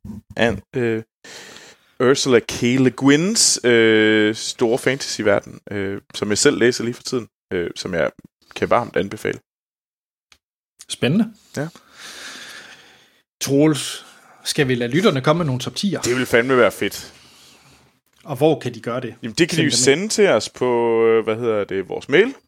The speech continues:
Speaker 1: Vores mail er podcast snabel A filmsnak punktum D K. De kan også bare sende den på, smid den op på Facebook, Twitter, Instagram, øh, så andre også skal se den. Øh, det er,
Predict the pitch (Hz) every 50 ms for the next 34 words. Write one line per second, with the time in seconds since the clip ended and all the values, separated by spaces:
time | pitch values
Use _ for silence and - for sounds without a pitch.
0 | _ _ - 110 113 107 - 110 107 117 127 - - _ - 90 90 - - -
1 | - - _ _ _ _ _ _ - 147 151 - - 135 131 - - - 117 110
2 | - 101 - - - 156 151 113 - - 92 98 - - - 95 92 - - -
3 | - 202 220 196 - 202 - - _ - - - - - - 127 123 117 147 -
4 | - 202 202 196 - 196 190 220 233 _ 147 135 127 107 - - 127 120 120 117
5 | - 131 127 117 117 120 127 - 220 - 190 185 - - - 196 202 - - _
6 | _ _ _ - - - 180 190 202 208 190 185 _ _ _ _ _ _ _ -
7 | 185 208 - - 147 120 117 120 127 - _ _ _ _ _ _ _ _ _ _
8 | _ _ _ - 135 131 127 123 123 117 - 135 - - 82 80 85 131 190 254
9 | 233 226 - - 196 - 196 190 170 107 92 - _ _ _ _ - 120 120 120
10 | 117 113 113 113 113 104 - - - - 170 190 175 127 98 95 87 82 76